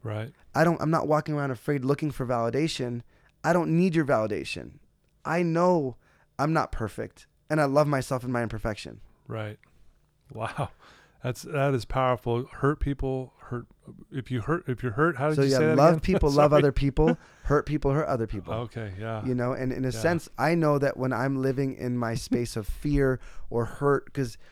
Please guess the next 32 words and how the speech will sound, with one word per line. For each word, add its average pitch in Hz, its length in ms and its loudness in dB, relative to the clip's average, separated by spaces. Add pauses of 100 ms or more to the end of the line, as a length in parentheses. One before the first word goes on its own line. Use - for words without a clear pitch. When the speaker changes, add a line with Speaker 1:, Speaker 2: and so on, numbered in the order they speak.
(200)
Speaker 2:
look, 170 240 2
we 165 200 0
all 160 300 6
get 147 200 2
hurt. - 540 -6 (200)
Speaker 1:
Right. 104 300 -14
Speaker 2:
You 143 100 2
know, 135 320 0
but 123 240 -4
it's, - 240 -10
it's - 160 -10
a 147 60 -2
matter 143 320 -2
of 123 160 -2
loving 127 420 0
ourselves 131 460 0
in 120 80 -4
the 110 80 -4
process 117 440 -2
of 104 120 -6
where 110 140 0
we're 98 100 0
hurt 131 360 0 (300)
and, 127 180 -6
and 120 140 -6
understanding 131 680 -4
that 120 300 -4 (1040)
our 143 200 6
goal 131 400 6
is 127 160 0
to - 160 -6
become 107 640 -4